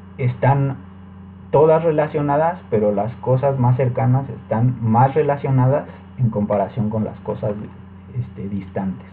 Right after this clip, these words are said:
¿no? Eh, entonces, de eso se trató esta, este, este video.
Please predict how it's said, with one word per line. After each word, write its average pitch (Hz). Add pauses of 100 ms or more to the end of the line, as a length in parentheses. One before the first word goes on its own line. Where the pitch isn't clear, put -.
¿no? 180 (720)
Eh, 120 (260)
entonces, 202 (160)
de 175
eso 226
se 147
trató 143
esta, 156 (760)
este, 147
este 147
video. 147